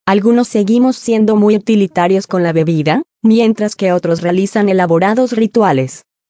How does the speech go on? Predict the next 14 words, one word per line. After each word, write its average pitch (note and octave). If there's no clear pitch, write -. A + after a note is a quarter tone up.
El G#3
café, F#3+
la G3+
cuarta G#3+
bebida F#3+
más F3+
popular F3
del F3
país, F3
está A#3
impregnado F#3
en F#3
nuestra F3+
cultura. F#3